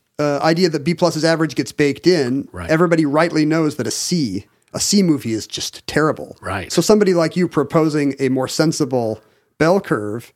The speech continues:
Speaker 1: just seems like they're coming from another planet. Um, it's true in the N B A slam dunk
Speaker 2: Hmm.
Speaker 1: contest. Uh,
Speaker 2: Is
Speaker 1: one
Speaker 2: that,
Speaker 1: ha-
Speaker 2: is that a subjective rating?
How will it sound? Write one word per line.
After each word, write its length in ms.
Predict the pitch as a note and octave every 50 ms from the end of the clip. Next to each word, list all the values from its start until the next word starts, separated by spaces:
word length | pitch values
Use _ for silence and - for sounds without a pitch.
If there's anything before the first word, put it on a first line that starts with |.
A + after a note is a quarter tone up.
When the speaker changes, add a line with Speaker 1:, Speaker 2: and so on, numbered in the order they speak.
| _ _ _ _ _ _ _ -
Speaker 1:
just 260 | - C3+ A#2+ - -
seems 260 | - - E3 C#3+ C3+
like 120 | C#3+ C3+ -
they're 100 | C#3 C3
coming 280 | - D3+ C3 C3 B2+
from 160 | A2+ - C3 B2
another 240 | A#2 A#2 A2 A2 G#2+
planet. 420 | - - E3+ F3+ D#3+ A#2 E2 - _ - _ _ _ _ _ _ _
Um, 680 | - C#3+ C3+ C3+ C3+ C3+ C3+ C3+ C3+ C#3 C3+ C#3 B2+ - _ _
it's 180 | C#3+ C#3 -
true 300 | - - - E3+ E3 D#3+
in 140 | D3+ D3+ D3
the 120 | D3+ C#3+ C#3+
N 180 | D3+ D#3 D#3+
B 180 | D3 D#3 D3+ C#3+
A 200 | C#3 C3+ B2+ B2
slam 440 | - - - - D#3 D3 C#3 C#3 D3
dunk 500 | C3 C#3 C3+ C#3+ F#3 G3 - - - _ _ _ _ _ _ _ _ _ _
Speaker 2:
Hmm. 80 | - A3+
Speaker 1:
contest. 720 | G#3 F3 E3+ F#3 - A3 G#3+ C#4 D4+ - - - - - _ _ _ _ _ _ _ _ _
Uh, 260 | - C#3 C3+ C3+ B2+ C3
Speaker 2:
Is 80 | C#3 E3+
Speaker 1:
one 140 | G3+ A3
Speaker 2:
that, 160 | A3 A3 - -
Speaker 1:
ha- 60 | E3
Speaker 2:
is 100 | C#3 B2+
that 140 | E3+ F3 F3
a 40 |
subjective 640 | D3+ - D#3 C3+ A#2 - C3 C3 - - E3 D#3 C3+
rating? 340 | A2+ G2 G2 A2 D#3+ G3+